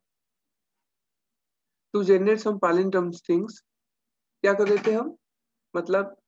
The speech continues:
जब भी हम कोई, अ, मतलब insert कर रहे थे,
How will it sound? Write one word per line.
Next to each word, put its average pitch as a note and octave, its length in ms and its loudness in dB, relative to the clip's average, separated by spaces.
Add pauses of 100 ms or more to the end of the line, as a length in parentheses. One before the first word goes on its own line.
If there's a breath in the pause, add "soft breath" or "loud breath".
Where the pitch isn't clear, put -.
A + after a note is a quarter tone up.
(1040)
जब E3 160 0
भी G3 120 2
हम G#3 140 2
कोई, G#3+ 240 2
अ, D3+ 300 -4 (680)
मतलब D3+ 420 -6
insert D#3 380 -2
कर D#3+ 140 -2
रहे C#3 120 -4
थे, G3+ 240 -6